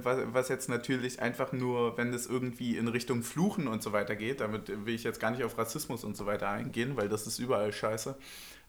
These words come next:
ähm, aber Fluchen und so weiter, wenn du das beim Fußball nicht mehr kannst, wo dann noch? <laughs>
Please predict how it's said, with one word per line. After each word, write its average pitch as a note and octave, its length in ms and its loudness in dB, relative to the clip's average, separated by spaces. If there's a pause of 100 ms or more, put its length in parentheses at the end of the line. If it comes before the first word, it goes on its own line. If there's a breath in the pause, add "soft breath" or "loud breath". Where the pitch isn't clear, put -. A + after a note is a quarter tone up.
ähm, A2+ 340 4
aber A2+ 480 8 (880 loud breath)
Fluchen A3+ 480 6
und E3 120 4
so D3 100 2
weiter, C#3+ 200 6
wenn D3 100 6
du D#3 80 4
das D3+ 160 4
beim D3+ 160 4
Fußball A#3+ 360 4
nicht G3+ 160 0
mehr F3 120 2
kannst, F3 320 4
wo C3+ 100 6
dann C#3 180 6
noch? G2+ 280 0
<laughs> - 40 -20